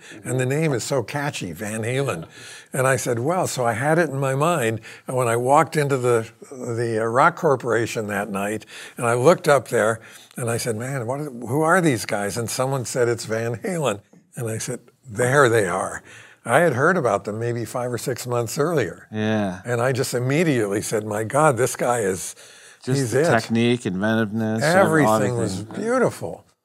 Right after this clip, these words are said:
Speaker 2: What's,
Speaker 1: They
Speaker 2: uh, a lot of cover tunes then?
Speaker 1: Yeah, they, I think if I remember, they were doing,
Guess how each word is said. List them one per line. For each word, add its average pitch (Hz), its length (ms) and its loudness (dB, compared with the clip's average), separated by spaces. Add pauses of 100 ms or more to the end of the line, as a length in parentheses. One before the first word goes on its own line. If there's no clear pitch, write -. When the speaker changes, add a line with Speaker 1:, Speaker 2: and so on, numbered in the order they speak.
Speaker 2:
What's, 143 400 -2
Speaker 1:
They 165 100 0
Speaker 2:
uh, 131 140 6
a - 20 -2
lot 123 260 4
of 143 80 0
cover 139 320 2
tunes 175 440 0
then? 196 240 0 (160)
Speaker 1:
Yeah, 139 460 2
they, 135 140 -4 (160)
I 107 80 -8
think 170 280 -6
if 117 140 -8
I 131 60 -4
remember, 143 500 -2
they 123 140 2
were 120 80 -2
doing, 123 480 -4